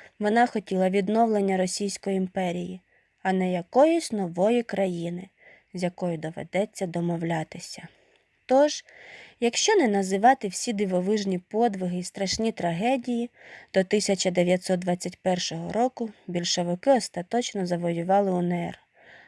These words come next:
а влітку тисяча дев'ятсот дев'ятнадцятого Польща окупувала зунр. Уряди їхні відправилися в еміграцію. Так і скінчилися наші перші визвольні змагання.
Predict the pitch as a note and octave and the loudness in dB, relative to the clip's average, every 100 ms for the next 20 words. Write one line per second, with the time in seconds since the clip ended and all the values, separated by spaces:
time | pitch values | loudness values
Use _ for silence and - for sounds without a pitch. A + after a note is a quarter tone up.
0 | - A#3 B3 D#4+ - - - A#3+ B3+ - | 0 2 2 0 -2 -8 -4 -2 0 -2
1 | G#3 G#3+ G#3+ G3+ A3 G3 G3+ G3+ G#3 G3 | 0 2 0 0 -4 0 0 0 0 -2
2 | G3 G3 - F#3 G3 - _ _ _ _ | -2 -8 -8 -8 -8 -14 _ _ _ _
3 | F#3+ A3 B3+ - B3 A#3 A#3 - G#3+ G#3+ | 2 2 2 0 0 0 -4 -2 2 4
4 | G#3 G3+ F3+ F3+ F3 E3+ F3 F#3 _ _ | 4 2 0 -2 -2 -4 -8 -10 _ _
5 | _ - - _ _ _ _ _ _ - | _ -20 -20 _ _ _ _ _ _ -20
6 | - - _ _ _ _ F#3+ B3 D4 C4+ | -20 -20 _ _ _ _ 6 8 8 6
7 | C#4 C4 C4+ - C4 C4 _ - F3+ - | 2 2 0 -2 -4 -4 _ -8 -8 -6
8 | - F#3 A3+ A3+ A3 - F#3 G3+ G3+ F#3+ | 0 2 4 0 -2 -4 -2 -2 -2 -2
9 | F3 F3 - - F3+ - _ - - - | -4 -6 -8 -10 -12 -12 _ -20 -20 -20
10 | - D#4 E4+ A#3+ - F3 E3 - A#3+ C4+ | 0 2 2 0 -4 -4 -4 0 2 2
11 | C4 - A3+ A3+ A3 - F#3 _ - G#3+ | 2 0 0 0 -2 -4 -12 _ 0 2
12 | B3 - F#3 F3 G3 G3 F#3+ F#3 F3+ F#3+ | 2 -2 -4 -2 -2 -2 -2 -2 -2 -4
13 | F3+ F#3 F3 F3 F3+ | -4 -4 -6 -6 -10